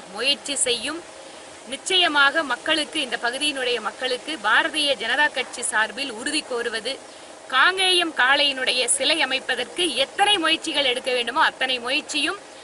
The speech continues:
இங்கு இருக்கக்கூடிய கட்சியினுடைய நிர்வாகிகள் எடுப்பார்கள். அதனால் அது விரைவில் அமைக்கப்பட வேண்டும். அதற்காக நாங்களும் குரல் கொடுப்போம்.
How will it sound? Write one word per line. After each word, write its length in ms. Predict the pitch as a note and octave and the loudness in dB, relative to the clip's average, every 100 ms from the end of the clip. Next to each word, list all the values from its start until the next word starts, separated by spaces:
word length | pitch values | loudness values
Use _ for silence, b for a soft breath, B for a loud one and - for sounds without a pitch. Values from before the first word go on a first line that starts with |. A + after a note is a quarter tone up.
| B B | B B
இங்கு 180 | B3 C4 | -8 -6
இருக்கக்கூடிய 460 | D4+ D4+ C4+ B3+ A#3+ G#3 | -6 -6 -4 0 2 2
கட்சியினுடைய 500 | A#3 A3 C4 B3 A#3 | -4 -4 -6 -2 -2
நிர்வாகிகள் 600 | A3 A3 A#3 A#3 A#3 B3 G3+ | -4 -2 0 0 0 -4 -4
எடுப்பார்கள். 640 | F3+ G#3 - G#3 G3+ - E3+ - - - - - - - - - - F#3+ | -6 -6 -2 -2 -2 -8 -10 -20 -20 -20 -20 -20 -20 -20 -20 -20 -10 -6
அதனால் 420 | G#3 A3 A#3+ G3 - - | -4 2 2 2 -4 -8
அது 240 | E3 F3 F#3+ | -6 -6 -2
விரைவில் 380 | C4+ E4+ F4+ C#4+ | 2 4 6 4
அமைக்கப்பட 460 | C4 C4 C4 B3 A#3+ | 4 0 0 0 2
வேண்டும். 340 | A#3 B3 E4+ | 0 -2 0
அதற்காக 460 | C#4 A3 - B3 G4+ - | 0 0 2 2 0 -4
நாங்களும் 440 | G#3 B3 D#4+ F4 E4 | 2 2 4 0 0
குரல் 280 | A#3 D#3 D#3 | -4 -4 -4
கொடுப்போம். 360 | D3 C#3 D#3 | -8 -8 -12